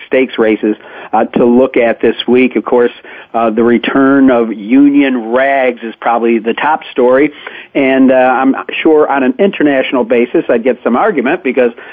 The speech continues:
a lot of people are looking at the Dubai World Cup and, uh, what a <laughs> sensational field that brought together. I never saw a field that had so many multi-million dollar horses in it. And of course, America is gonna be well represented.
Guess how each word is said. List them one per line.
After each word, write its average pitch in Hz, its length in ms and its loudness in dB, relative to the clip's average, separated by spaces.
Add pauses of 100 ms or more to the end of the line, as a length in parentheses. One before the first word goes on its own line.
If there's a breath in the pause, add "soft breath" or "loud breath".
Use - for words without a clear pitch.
(140 loud breath)
a 110 60 -4
lot 127 180 0
of 131 80 -2
people 135 340 0
are 120 160 2
looking 143 400 0
at 127 140 -2
the 117 60 -8
Dubai 131 460 -2
World 139 480 0
Cup 123 320 -4 (300 loud breath)
and, 117 320 0
uh, 113 140 2
what 117 260 0
a 123 100 -4
<laughs> - 40 -6
sensational - 880 -2
field 143 260 2
that 147 160 0
brought 120 280 -2
together. 117 380 0 (360 loud breath)
I 139 80 -2
never 139 220 2
saw 131 220 0
a 123 40 -2
field 139 320 2
that 123 120 2
had 123 200 0 (100)
so 131 160 2
many 127 480 2
multi-million 123 1120 0
dollar 117 360 0
horses 123 500 -2 (400 loud breath)
in 170 160 0
it. 139 180 -2 (280 loud breath)
And 160 100 0
of 147 80 -4
course, 190 240 0
America 156 440 2
is 139 200 2
gonna 139 200 0
be 127 200 0
well 123 240 2
represented. 120 1000 -2